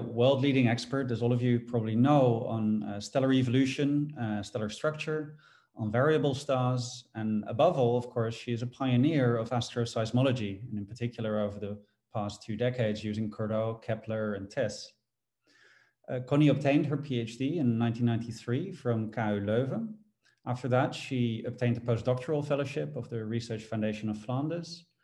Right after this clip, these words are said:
And since two thousand and one, uh, she is a permanent faculty at Leuven, first as a lecturer, but then in two thousand seven, she became a full professor.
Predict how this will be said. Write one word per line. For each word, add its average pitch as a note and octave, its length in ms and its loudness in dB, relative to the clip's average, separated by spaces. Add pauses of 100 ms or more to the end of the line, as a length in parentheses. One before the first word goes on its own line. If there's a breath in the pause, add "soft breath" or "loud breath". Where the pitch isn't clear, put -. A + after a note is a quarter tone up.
(320 soft breath)
And B2+ 120 0
since D3 240 0
two D3 160 0
thousand B2+ 280 2
and B2 140 2
one, B2 400 2 (160)
uh, A2 360 -4
she A2 220 -6
is A2 140 -6
a A2+ 80 -4
permanent A2 520 -2
faculty D#3 500 -6
at D3+ 100 -4
Leuven, D#3 420 -4
first B2+ 220 0
as B2 100 -4
a A#2+ 40 0
lecturer, C3 520 2
but A#2+ 360 0
then A2 340 0 (160)
in A#2+ 80 -2
two B2 160 -2
thousand A2+ 260 2
seven, E3 380 -2
she C#3+ 140 -6
became A2 320 -2
a - 20 -4
full A2+ 220 -6
professor. D3 560 -4